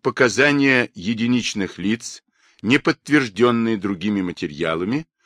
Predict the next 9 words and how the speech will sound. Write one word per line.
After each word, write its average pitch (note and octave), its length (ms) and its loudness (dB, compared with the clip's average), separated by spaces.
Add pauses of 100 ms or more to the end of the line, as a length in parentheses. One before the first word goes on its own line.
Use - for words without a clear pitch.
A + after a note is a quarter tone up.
(140)
на A2 200 2
основании G#2 580 0
которых D3+ 680 0
нельзя A2 580 2
было D#3 260 -2
произвести F#2+ 800 -6
аресты. G2+ 540 -8 (540)
Однако G#2+ 580 2
Берия D3+ 520 4